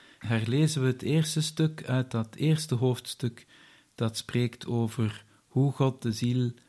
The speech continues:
tot zijn tempel heeft gemaakt en haar heeft voorzien van vele genaden en gaven.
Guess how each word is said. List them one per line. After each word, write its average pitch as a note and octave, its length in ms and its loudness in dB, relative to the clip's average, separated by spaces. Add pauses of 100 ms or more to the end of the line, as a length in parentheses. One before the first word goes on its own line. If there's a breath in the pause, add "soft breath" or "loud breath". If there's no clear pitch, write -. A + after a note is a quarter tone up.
(140)
tot B2 200 -4
zijn A2 280 0
tempel B2+ 300 0
heeft C3 220 0
gemaakt D3+ 560 0
en C3 180 -4
haar A#2 200 0
heeft A2+ 240 -2
voorzien B2 600 0 (260 loud breath)
van A2 280 0
vele C3+ 360 2
genaden A2+ 720 0
en A2+ 280 -4
gaven. G#2 580 -4